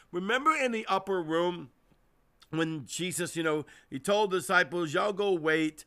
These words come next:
They went in the upper room and they're waiting for the Holy Spirit. They have no idea what they're waiting for,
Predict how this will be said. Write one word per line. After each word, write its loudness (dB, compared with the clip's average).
They -2
went 0
in 0
the 0
upper 0
room -2
and 0
they're 2
waiting -2
for 0
the -2
Holy 0
Spirit. 0
They 2
have 2
no 0
idea 2
what -8
they're -4
waiting -6
for, -10